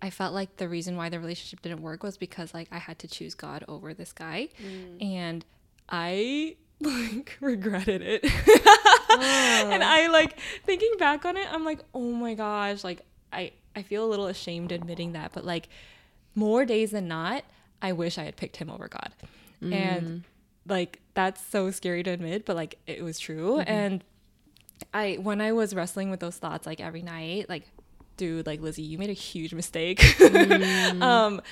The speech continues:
Speaker 1: like, I feel like I would go back and say to, to old Lizzie, um, like, <sighs>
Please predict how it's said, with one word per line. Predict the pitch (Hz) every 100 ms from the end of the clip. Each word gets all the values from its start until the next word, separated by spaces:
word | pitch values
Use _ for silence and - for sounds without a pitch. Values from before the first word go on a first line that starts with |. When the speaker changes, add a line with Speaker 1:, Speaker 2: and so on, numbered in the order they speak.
| - -
Speaker 1:
like, | - 214 185 - -
I | 233
feel | 220 233
like | 254 269
I | 220
would | 214
go | 208
back | 196 185 180 247 -
and | 226 208 185
say | - - - 185 196 185 170 170
to, | - - 160 160 165 - - - - - _ -
to | - 165 156 -
old | 196 196 175
Lizzie, | 156 156 156 160 196 - - -
um, | 196 185 175 165 175 - _ _ _ - _ _ _ _ _ _ _ _
like, | 185 170 156 - - _ _ _ _ _ _ _ _ _ _ _ _ _ _
<sighs> | -